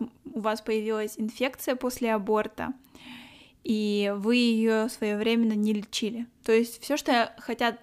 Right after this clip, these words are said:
они сказать, если вы будете за собой смотреть и приходить на осмотр-, на осмотры врача, когда надо,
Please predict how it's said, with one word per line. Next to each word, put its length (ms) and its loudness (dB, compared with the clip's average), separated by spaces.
они 240 0
сказать, 480 -2
если 260 2
вы 140 -2
будете 380 -2
за 100 -4
собой 340 2
смотреть 560 0
и 160 -2
приходить 540 -4
на 100 -4
осмотр-, 520 -4
на 280 2
осмотры 460 0
врача, 360 -2
когда 280 -4
надо, 400 4